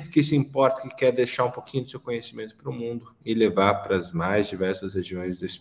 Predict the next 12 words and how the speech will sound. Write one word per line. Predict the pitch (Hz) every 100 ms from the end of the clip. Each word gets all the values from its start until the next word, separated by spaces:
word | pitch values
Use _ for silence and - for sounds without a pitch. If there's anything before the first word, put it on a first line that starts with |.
| -
mundo | 110 131 131 117
que | -
fala | 110 104
português, | - - - - 90 85 - - - - - _ _
ahn, | - 98 98 95 95 90 - -
que | 123
está | 127 - 101 104
conectado | 101 - 101 98 98 92 90
aqui | 92 98
conosco | - 95 85 87 -
na | 90
academia. | 90 95 165